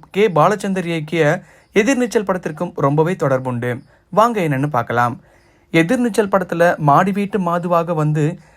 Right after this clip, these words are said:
நாகேஷ் வந்து ரசிகர்களின் உள்ளங்களை கொள்ளை கொண்டு விடுவார். படத்தில் வழக்கத்திற்கு மாறாக குணச்சித்திரம் கலந்த ஹீரோயிசத்தை காட்டி அசத்திருப்பார்னு சொல்லலாம்.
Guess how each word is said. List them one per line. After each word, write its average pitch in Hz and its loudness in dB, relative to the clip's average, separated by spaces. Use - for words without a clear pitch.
நாகேஷ் 240 2
வந்து 196 0
ரசிகர்களின் 180 -2
உள்ளங்களை 160 -4
கொள்ளை 156 -4
கொண்டு 127 -6
விடுவார். 120 -2
படத்தில் 156 0
வழக்கத்திற்கு 185 0
மாறாக 170 0
குணச்சித்திரம் 226 2
கலந்த 202 -2
ஹீரோயிசத்தை 170 -4
காட்டி 151 -4
அசத்திருப்பார்னு 151 -4
சொல்லலாம். 120 -2